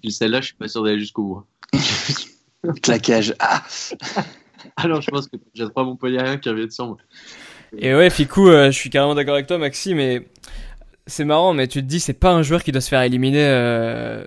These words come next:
Speaker 3: avant les phases finales, quoi. Il y serait titulaire carrément au sein de l'effectif de Toulouse, quoi.
Speaker 1: Je suis pas d'accord parce que je pense que Ficou a beaucoup progressé sur cette année, quand même, euh, sur beaucoup de trucs, où, euh, où là, quand même, il est, je pense qu'il a vraiment beaucoup progressé en partant de Toulouse et que lui est parti de Toulouse aussi parce qu'il arrivait à un point de,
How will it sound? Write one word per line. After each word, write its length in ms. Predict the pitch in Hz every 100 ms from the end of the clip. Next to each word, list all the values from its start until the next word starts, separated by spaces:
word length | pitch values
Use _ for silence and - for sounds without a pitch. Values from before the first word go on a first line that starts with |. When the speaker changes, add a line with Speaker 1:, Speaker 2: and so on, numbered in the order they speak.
| -
Speaker 3:
avant 220 | 127 131
les 100 | 131
phases 180 | 127 -
finales, 320 | 135 143 135
quoi. 180 | 120 113 - 170
Il 160 | 160
y 60 | 165
serait 180 | - 170
titulaire 440 | 190 190 185 185
carrément 400 | 170 160 170 190
au 60 | 165
sein 120 | 160
de 60 |
l'effectif 340 | 151 151 147 160
de 80 | 156
Toulouse, 360 | 185 208 190
quoi. 100 | -
Speaker 1:
Je 40 | 117
suis 80 |
pas 80 | 160
d'accord 260 | 160 156 185
parce 140 | 175
que 80 | -
je 100 | 131
pense 260 | 127 160 156
que 100 | 127
Ficou 560 | - 139 - 175 - -
a 100 | 113
beaucoup 300 | 139 156 151
progressé 420 | - 135 131 -
sur 140 | 127
cette 160 | 120 110
année, 280 | 110 113 -
quand 140 | - 101
même, 180 | 104 104 _ -
euh, 320 | 101 98 92
sur 160 | 92 107
beaucoup 280 | 123 156 147
de 60 |
trucs, 300 | 143 131 131 - - - _ -
où, 180 | 110
euh, 500 | 101 98 98 98 95
où 160 | 92 110
là, 120 | 127
quand 140 | 135 113
même, 140 | 120
il 120 | 113 98
est, 340 | 101 98 98 _ - - -
je 80 | 117
pense 180 | 170
qu'il 120 | - 127
a 40 |
vraiment 260 | 127 143 151
beaucoup 360 | 139 180 175
progressé 540 | 151 147 135 131 - 147
en 180 | 127
partant 340 | 107 123 - 127
de 60 |
Toulouse 280 | - 127 143
et 100 | 113
que 80 | 113
lui 240 | 110 135
est 60 | 147
parti 260 | 139 123 -
de 60 |
Toulouse 180 | 131 139
aussi 100 | 156
parce 120 | 127
qu'il 100 | -
arrivait 220 | 107 107 113
à 40 |
un 60 | 110
point 200 | - 123
de, 340 | 117 104 101